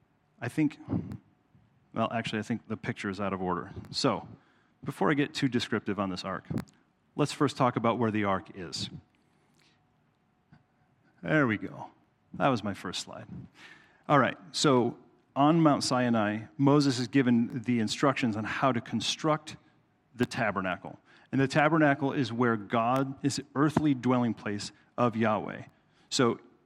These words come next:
if they're in covenant relationship, they're not only going to have him near,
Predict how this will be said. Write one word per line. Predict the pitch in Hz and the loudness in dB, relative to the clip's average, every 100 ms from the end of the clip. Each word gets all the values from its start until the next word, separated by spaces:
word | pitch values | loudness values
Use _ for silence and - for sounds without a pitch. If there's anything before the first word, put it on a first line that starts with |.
| _ - | _ 0
if | 160 156 | 0 4
they're | 151 | 4
in | 143 135 | 6 4
covenant | 147 143 143 | 4 4 2
relationship, | 131 123 117 - 110 120 123 - _ _ - | 2 2 0 0 -2 -2 -2 -8 _ _ -8
they're | 113 120 110 110 - 139 | 2 4 4 2 -2 0
not | 127 127 | 4 4
only | 139 131 123 113 104 147 | 4 4 4 2 -2 -2
going | 120 110 | 0 0
to | - 120 104 | -2 -2 -2
have | 117 135 131 117 | -2 0 0 2
him | 131 107 113 | 2 2 4
near, | 160 165 113 156 98 | 6 6 4 2 0